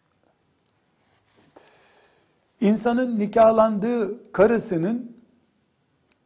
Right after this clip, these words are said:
başkasından olma çocukları ona haramdır artık. Onun çocuklarının çocukları da ona haramdır. Bir insanın, e,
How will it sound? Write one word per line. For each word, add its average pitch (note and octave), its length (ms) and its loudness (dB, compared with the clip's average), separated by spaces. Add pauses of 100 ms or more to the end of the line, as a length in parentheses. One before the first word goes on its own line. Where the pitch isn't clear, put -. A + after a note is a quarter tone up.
(380)
başkasından G3 680 0
olma F3 320 -4
çocukları E3+ 640 -4 (960)
ona E3 280 2
haramdır D3 420 -2
artık. - 440 -20 (880)
Onun G#3 320 -6
çocuklarının G3 640 -2
çocukları E3 540 -4
da D#3+ 340 -4 (260)
ona D#3+ 340 -4 (160)
haramdır. A#2+ 580 -2 (1700)
Bir A3+ 200 -6 (280)
insanın, G#3+ 720 -2 (1700)
e, D3+ 80 -12